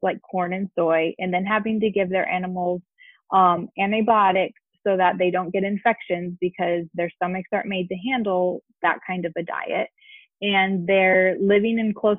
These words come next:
proximity, and so they're standing in their own manure, and they're not eating grass because it's all been,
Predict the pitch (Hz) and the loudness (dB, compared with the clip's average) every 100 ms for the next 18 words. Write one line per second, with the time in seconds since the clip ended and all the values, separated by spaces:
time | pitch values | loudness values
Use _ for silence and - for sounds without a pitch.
0 | - 208 196 - 202 185 185 180 185 180 | -2 -4 -4 -4 -2 0 2 2 -2 -4
1 | 180 170 175 170 185 _ 214 214 220 226 | -4 0 0 0 -2 _ -4 -2 -2 -2
2 | 220 214 214 208 208 202 208 175 175 170 | 0 0 0 -2 -4 -4 -4 -4 -4 -2
3 | 170 170 - 175 180 185 175 185 - 220 | -2 -4 -6 -10 -10 -8 0 0 0 -4
4 | 226 233 220 185 170 175 - _ - 175 | -2 -4 0 2 2 0 -6 _ -8 -4
5 | 180 165 - _ 180 165 180 185 180 170 | -4 -4 -6 _ -8 -2 2 2 2 0
6 | 170 | -4